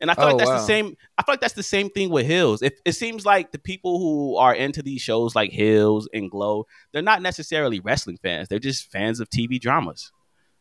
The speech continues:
Speaker 2: Mm.
Speaker 1: And I'm like, is, is,
Speaker 2: Because
Speaker 1: is
Speaker 2: it
Speaker 1: there not a crossover, or is, like, have, have these shows just not been done right? What's the problem? What's the disconnect?
Speaker 2: Maybe, maybe the pro-, promote, the promotion is, was lacking, because I'm not gonna hold you. I, I didn't hear about Hills for, like, the longest. I was like,
Speaker 1: <laughs>
Speaker 2: "The hell is that?"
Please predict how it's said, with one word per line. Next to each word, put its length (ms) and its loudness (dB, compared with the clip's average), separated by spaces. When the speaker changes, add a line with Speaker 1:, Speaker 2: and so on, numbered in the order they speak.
Speaker 2:
Mm. 580 -12
Speaker 1:
And 40 -4
I'm 140 2
like, 140 4
is, 140 -2
is, 80 2
Speaker 2:
Because 200 0
Speaker 1:
is 60 -6
Speaker 2:
it 40 -8
Speaker 1:
there 120 0
not 180 0
a 40 -2
crossover, 680 -4
or 180 2
is, 140 -4
like, 240 -6
have, 280 -10
have 180 -2
these 240 -16
shows 260 -8
just 140 -16
not 180 -4
been 160 -8
done 220 -6
right? 220 0
What's 140 -6
the 100 -14
problem? 420 -4
What's 160 0
the 100 -2
disconnect? 360 0
Speaker 2:
Maybe, 240 -4
maybe 400 -4
the 140 -6
pro-, 200 -6
promote, 460 -4
the 80 -6
promotion 640 -6
is, 360 -4
was 180 -10
lacking, 360 -2
because 400 -6
I'm 160 -2
not 140 2
gonna 260 -6
hold 260 -2
you. 160 -10
I, 340 -2
I 120 -2
didn't 180 -4
hear 160 -2
about 220 0
Hills 260 -2
for, 180 -10
like, 180 -4
the 80 -8
longest. 360 -4
I 80 -2
was 100 -6
like, 100 4
Speaker 1:
<laughs> 520 0
Speaker 2:
"The 80 -6
hell 160 0
is 140 -6
that?" 300 0